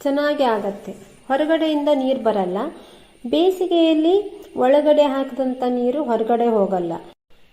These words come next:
ತುಂಬ ಚೆನ್ನಾಗಾಗತ್ತೆ. ಅದೇ ರೀತಿ ದೊಡ್ಡ ಗಿಡಕ್ಕೂ ಅದೇ ಥರ ಮಾಡ್ಕೊಟ್ಟಿದ್ದೀನಿ ನಾನು.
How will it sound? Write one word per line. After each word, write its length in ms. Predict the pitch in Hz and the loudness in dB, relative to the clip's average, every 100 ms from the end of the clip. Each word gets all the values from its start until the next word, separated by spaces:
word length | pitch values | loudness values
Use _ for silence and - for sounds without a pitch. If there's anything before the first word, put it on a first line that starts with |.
| _ _ _ - | _ _ _ -10
ತುಂಬ 240 | 269 277 302 311 | -4 -2 -2 0
ಚೆನ್ನಾಗಾಗತ್ತೆ. 840 | 247 233 226 202 190 - - - - - _ _ _ _ - _ _ - | 0 2 0 0 -4 -6 -14 -16 -20 -20 _ _ _ _ -20 _ _ -8
ಅದೇ 240 | 233 269 | 2 4
ರೀತಿ 360 | 262 226 285 240 | 4 -2 -6 -2
ದೊಡ್ಡ 220 | 226 220 | 0 0
ಗಿಡಕ್ಕೂ 420 | 220 214 214 - | -2 -2 -2 -2
ಅದೇ 240 | 254 214 214 | -2 0 0
ಥರ 180 | 214 214 | -2 -2
ಮಾಡ್ಕೊಟ್ಟಿದ್ದೀನಿ 800 | 208 190 190 208 196 190 185 180 | -2 -4 -4 -6 -6 -4 -4 -4
ನಾನು. 320 | 180 175 | -4 -4